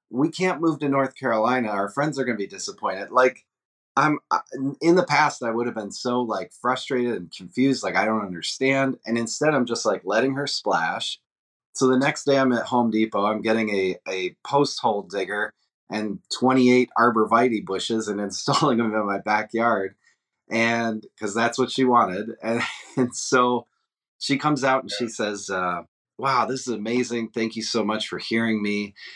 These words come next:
Speaker 1: And, um, I said, "Hey, I just wanna share something with you. I've started to realize in my, my group that, um, all these years, you ha-, I've been calling you controlling, and you weren't controlling.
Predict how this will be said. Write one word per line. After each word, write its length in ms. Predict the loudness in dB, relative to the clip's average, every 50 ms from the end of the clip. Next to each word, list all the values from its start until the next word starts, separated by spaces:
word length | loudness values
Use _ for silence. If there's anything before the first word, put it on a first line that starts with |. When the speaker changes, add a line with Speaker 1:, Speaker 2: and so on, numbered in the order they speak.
| -20 -20 _ _ _ _ _ -4
Speaker 1:
And, 420 | -2 0 2 2 2 0 0 0 2
um, 480 | 2 2 4 4 2 0 0 -4 -10 _ _ _ _ _ _ _ _ _ _ -10 -4
I 80 | -2 -2
said, 240 | 0 2 2 2 2
"Hey, 300 | 2 2 2 2 2 0 _ _ _ -2
I 120 | 0 0 0
just 160 | 0 0 2
wanna 120 | 2 2 2
share 260 | 2 0 0 0 0
something 360 | 0 -2 -4 -4 -4 -6 -6
with 160 | -6 -4 -2
you. 100 | -2 -2
I've 120 | -2 -2 -2
started 260 | 0 2 2 2 2
to 60 | 2
realize 480 | 0 0 2 2 2 2 2 0 -2 -4
in 80 | -6 -4
my, 240 | -4 -4 -6 -6 -12 _ _ -8
my 160 | -6 -6 -6
group 500 | -6 -8 -4 0 2 2 2 2 0 _ -20 _ _ _ _ _ _ _ _ _ _ -14
that, 420 | -8 -2 0 0 0 0 -2 -6 -8 -6 -2
um, 480 | 0 0 0 0 0 -2 -6 -8 -14 _ _ _ _ _ 0 2
all 200 | 4 4 4 2
these 260 | 0 -4 -4 -4 -8
years, 720 | -8 -6 -4 -2 -2 -2 -2 -4 -6 -4 -4 -6 -6 -6 _ _ _ _ _ _ _ _ _ -18
you 340 | -12 -6 0 2 2 2 2
ha-, 160 | 0 -2 -10 -6 -2 -2
I've 260 | 0 0 -2 -2 -4
been 140 | -4 -4 -4
calling 360 | -2 -2 -2 -2 -2 -4 -6
you 140 | -6 -8 -8
controlling, 840 | -10 -10 -8 -6 -4 -2 -2 -2 -2 -2 -4 -6 -8 -12 -18 -20 _ _ _ _ _ _ _ _ _ _ -2
and 120 | 2 4 4
you 80 | 4
weren't 240 | 4 4 2 0 -2
controlling. 800 | -6 -8 -6 -4 -2 0 0 0 -2 -4 -8 -12 -14 -16 -18 -18